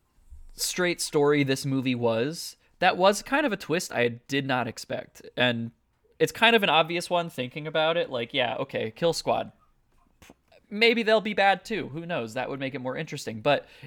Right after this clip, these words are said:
it's not something that my brain thought of in this Christmas movie. I was like, "Okay, great. They're on a time crunch. They need to get this done." And I was like, "They're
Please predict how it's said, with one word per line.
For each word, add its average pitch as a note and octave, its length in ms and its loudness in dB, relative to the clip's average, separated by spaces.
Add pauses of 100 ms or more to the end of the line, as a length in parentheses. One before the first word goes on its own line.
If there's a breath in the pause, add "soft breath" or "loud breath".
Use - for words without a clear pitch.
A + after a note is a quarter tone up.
it's C#3+ 160 0
not A#3+ 140 -4
something A#3 240 -2
that D3 100 0
my C#3 120 4
brain B2+ 280 0
thought B2 240 2
of A#2 140 -4
in A#2 140 -4
this A#2 140 -6
Christmas A2+ 400 -10
movie. A#2 320 -10
I B2 120 0
was B2+ 180 0
like, C#3 400 0 (300)
"Okay, F3+ 280 4
great. D#3 260 0 (560 soft breath)
They're E3+ 220 6
on E3 120 10
a C#3 60 4
time C#3 300 0
crunch. A2+ 300 -10
They C3 120 -2
need D3 120 -4
to C#3 80 -8
get C3 180 -2
this B2 120 -8
done." B2+ 460 -4 (360 soft breath)
And B2+ 80 -4
I C3 40 4
was B2+ 120 0
like, A#2+ 240 -2
"They're G#3 320 2